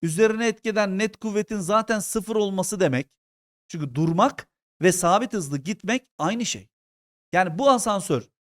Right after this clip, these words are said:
yukarı doğru V hızıyla sabit gitseydi ya da aşağı doğru V hızıyla sabit gitseydi ya da dursaydı, bak bu üçünün de anlamı aynı. Net kuvvet sıfır olmalı.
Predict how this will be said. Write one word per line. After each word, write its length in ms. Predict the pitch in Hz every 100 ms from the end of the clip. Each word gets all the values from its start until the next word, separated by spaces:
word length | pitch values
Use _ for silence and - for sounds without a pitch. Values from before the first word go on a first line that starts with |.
| _
yukarı 500 | 143 190 190 233 262
doğru 460 | 240 226 196 160 120
V 220 | 180 240
hızıyla 500 | 214 196 185 202 170
sabit 460 | - 175 185 214 -
gitseydi 580 | 180 - 208 170 113 - _ _
ya 120 | 147
da 140 | 185 -
aşağı 440 | 147 - 175 240
doğru 300 | 240 214 180
V 200 | 175 202
hızıyla 400 | 190 170 190 170
sabit 440 | 147 170 175 208 -
gitseydi 640 | 175 - 190 180 226 - _ _
ya 220 | 147 220 226
da 180 | 254
dursaydı, 580 | 196 208 - 226 202 143
bak 180 | 143 -
bu 200 | 170 269
üçünün 480 | 302 - 214 190 160
de 120 | 147 -
anlamı 500 | 190 202 190 190 240 -
aynı. 380 | 170 135 107 - _ _ _ _ _ _ _ _ -
Net 300 | 233 240 -
kuvvet 320 | 185 147 -
sıfır 260 | 165 147
olmalı. 420 | 196 226 240 254